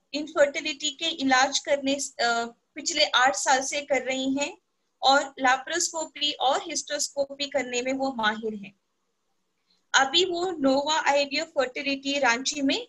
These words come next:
fertility consultant हैं। एक बार फिर से I welcome doctor निवेदिता और सभी participants जो अब, अभी ये life में हैं। अ, मैं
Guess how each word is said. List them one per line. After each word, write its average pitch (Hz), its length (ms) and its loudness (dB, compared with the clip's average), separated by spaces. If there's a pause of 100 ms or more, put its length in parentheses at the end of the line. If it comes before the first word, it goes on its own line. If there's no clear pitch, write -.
fertility 269 500 0
consultant 233 760 -4
हैं। - 160 -16 (1040)
एक 285 220 2
बार 339 300 2
फिर 294 140 -4
से 330 440 -4 (180)
I 262 120 2
welcome 277 380 -2
doctor 285 320 -2
निवेदिता 277 680 0
और 254 380 -4
सभी 302 420 0
participants 269 1000 -2 (260)
जो 269 360 2 (140)
अब, 240 240 2
अभी 254 260 2
ये 269 120 8
life 247 400 2
में 277 160 2
हैं। 277 280 0 (600)
अ, 240 220 6
मैं 277 340 2